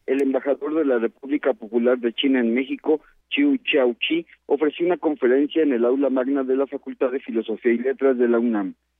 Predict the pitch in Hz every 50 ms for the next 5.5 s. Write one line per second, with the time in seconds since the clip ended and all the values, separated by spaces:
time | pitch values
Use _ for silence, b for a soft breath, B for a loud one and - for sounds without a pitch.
0 | _ _ _ _ _ - 113 107 - 127 127 127 143 151 147 _ _ _ _ _
1 | - 135 135 143 139 - 123 120 110 - 135 143 - - 147 127 117 104 - -
2 | 139 143 147 135 - - 131 139 139 139 143 - - 135 - - 127 117 117 123
3 | 127 120 - _ _ _ _ - 113 113 117 110 - 143 151 151 143 127 127 123
4 | 127 - - 123 120 135 143 147 - 139 135 - 127 113 113 107 113 120 127 123
5 | - 151 143 127 - - 110 107 107 101